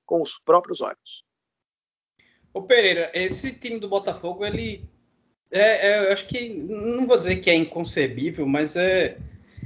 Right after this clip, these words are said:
Speaker 2: no mínimo, curioso você se-, ter um esporte que é baseado em fazer gols e você tem um time que tem extremamente dificuldade de fazer o básico do futebol, que é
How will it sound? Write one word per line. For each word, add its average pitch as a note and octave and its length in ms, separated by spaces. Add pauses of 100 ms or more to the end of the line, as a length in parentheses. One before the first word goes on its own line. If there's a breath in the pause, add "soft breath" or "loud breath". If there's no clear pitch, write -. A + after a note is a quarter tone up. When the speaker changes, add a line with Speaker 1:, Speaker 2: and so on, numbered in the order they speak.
(160 loud breath)
Speaker 2:
no G#3 100
mínimo, A3 300
curioso G3+ 600
você E3 520
se-, - 460 (100)
ter F3 120
um F#3+ 140
esporte F#3+ 500
que - 80
é G3 60
baseado D#3 640
em C#3+ 80
fazer D#3 360
gols D#3 420
e - 20
você F3+ 300
tem E3+ 400
um E3+ 80
time E3 380
que F3+ 380
tem F#3+ 240
extremamente A#3 760
dificuldade F#3+ 560
de G#3+ 80
fazer G3+ 320
o A3+ 80
básico D#3 480
do F3+ 100
futebol, D3 460
que F#3 180
é C#3+ 240